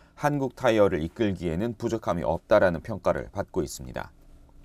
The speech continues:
그래서 작은 사안에서부터 큰 사안까지 두 사람의 행보에 업계의 관심이 쏠리고 있습니다.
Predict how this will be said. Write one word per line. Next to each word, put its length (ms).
그래서 420
작은 400
사안에서부터 760
큰 200
사안까지 760
두 100
사람의 380
행보에 500
업계의 440
관심이 640
쏠리고 400
있습니다. 500